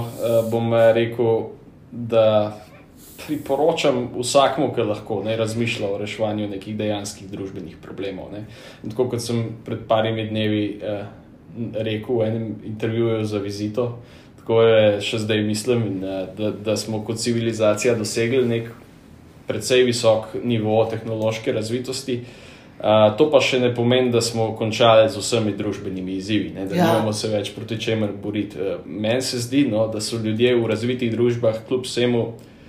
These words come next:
Speaker 1: dnevno si soočajo z podobnim obsegom težav, samo da so te težave še dosti težje za odkriti, pa še težje za pojasniti, no. Um, pa te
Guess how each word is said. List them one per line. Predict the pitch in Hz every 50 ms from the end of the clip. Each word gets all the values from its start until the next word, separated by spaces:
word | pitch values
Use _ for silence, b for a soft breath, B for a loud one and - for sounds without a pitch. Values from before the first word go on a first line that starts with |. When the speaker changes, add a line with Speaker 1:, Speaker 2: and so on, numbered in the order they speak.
| b b b b b
Speaker 1:
dnevno | - 120 117 123 120 123 131 131 120
si | 117 - - 123 117 117
soočajo | - - - - 117 107 107 117 117 - - 127 120 110
z | 107 101 - 104 104 104 104 101 98 - - -
podobnim | - - 131 117 113 117 117 120 123 127 123 127 123 117 113 117 117 - - - - - - -
obsegom | - 123 120 - - - 123 123 120 135 135 127
težav, | 123 135 131 117 117 123 127 135 139 131 131 B B B B B
samo | B - 135 131
da | 127 127
so | - - 113
te | - 143
težave | 127 - 127 113 117 110 110 110 113 113
še | 113 - 120
dosti | 110 107 110 107 110 - - - - - -
težje | - 123 117 113 117 120
za | 113 113 110
odkriti, | 110 107 - - - 123 120 120 117 - - - - - -
pa | - -
še | 113 117 - 127
težje | 123 131 123 120 107 107 107
za | 101 98 104
pojasniti, | 104 - 104 98 95 87 87 - - 85 82 -
no. | 87 98 104 110 b b b b b b
Um, | b - 101 104 101 101 98 95
pa | - - 110 110
te | - - 131